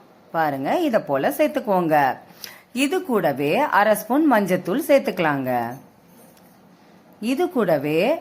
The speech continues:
அரை ஸ்பூன் உப்பு சேர்த்துக்கலாம். இப்ப ஒரு ஸ்பூன் ஓமத்தை நல்லா வறுத்துட்டு இதை போல ஒரு கப்ல சேர்த்து சூடான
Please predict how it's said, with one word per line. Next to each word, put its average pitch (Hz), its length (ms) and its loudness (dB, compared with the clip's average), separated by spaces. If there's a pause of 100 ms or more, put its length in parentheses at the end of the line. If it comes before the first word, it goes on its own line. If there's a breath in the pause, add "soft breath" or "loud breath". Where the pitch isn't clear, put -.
(180)
அரை 208 240 4
ஸ்பூன் 311 280 0
உப்பு 311 280 -2
சேர்த்துக்கலாம். 175 760 -2 (2000)
இப்ப 160 220 0 (260)
ஒரு 247 160 4 (100)
ஸ்பூன் 339 280 0 (140)
ஓமத்தை 226 420 2
நல்லா 214 280 4 (100)
வறுத்துட்டு 185 520 0 (540 loud breath)
இதை 247 100 2 (100)
போல 294 300 4
ஒரு 214 180 2
கப்ல 277 380 2
சேர்த்து 190 380 0
சூடான 262 520 4